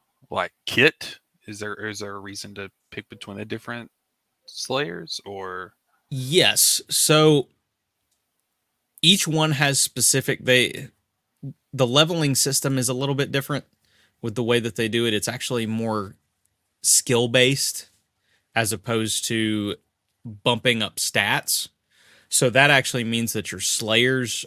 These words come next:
Speaker 2: are, because of the way that they've built each one of the Slayers, there's actually a point to going and playing a different one depending on what your style may be. For instance, Amy, being the Paralympian,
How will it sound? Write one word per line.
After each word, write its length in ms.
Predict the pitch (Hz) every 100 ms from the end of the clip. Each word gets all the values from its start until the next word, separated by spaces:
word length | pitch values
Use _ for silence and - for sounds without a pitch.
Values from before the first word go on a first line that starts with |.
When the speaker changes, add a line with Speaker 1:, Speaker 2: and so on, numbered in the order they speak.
| -
Speaker 2:
are, 520 | 107 107 101 95 - _ _ _ _ _ _ _ 101
because 380 | 113 - 131 123
of 120 | 104
the 80 | 113
way 180 | 113 110
that 160 | 107
they've 380 | 110 104 90 95
built 280 | 110 107 -
each 220 | 110 107
one 100 | 113
of 60 | 101
the 80 | 101
Slayers, 340 | - 110 107
there's 140 | 104 107
actually 260 | 127 110
a 60 | 95
point 500 | _ - 110 101 -
to 100 | 104
going 380 | 95 101 101 95
and 120 | 90
playing 640 | - 107 104 101 95 90 _ _ _ _
a 80 | 107
different 480 | 90 107 110 110 -
one 220 | 104 104
depending 340 | 98 107 101
on 120 | 95 98
what 160 | 98
your 100 | -
style 340 | - - 98 107
may 160 | 110
be. 300 | 107 117 120 _ - - - _ -
For 200 | - 120
instance, 420 | 110 - 104 - -
Amy, 380 | 117 120 120 117
being 260 | 120 107
the 80 | 101
Paralympian, 720 | - 98 104 170 139 117 113